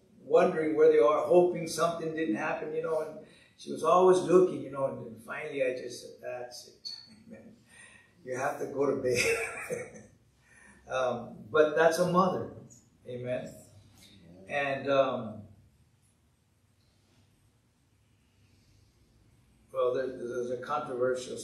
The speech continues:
controversy story after this. But anyways,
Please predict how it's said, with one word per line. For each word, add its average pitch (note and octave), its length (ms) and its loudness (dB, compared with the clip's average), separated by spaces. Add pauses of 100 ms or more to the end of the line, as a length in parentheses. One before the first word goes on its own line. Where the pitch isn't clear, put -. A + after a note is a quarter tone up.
controversy A#2 680 -6
story A#2 480 0
after G#2 300 -14
this. G#2+ 180 -10
But A#2+ 160 -8
anyways, B2 720 -2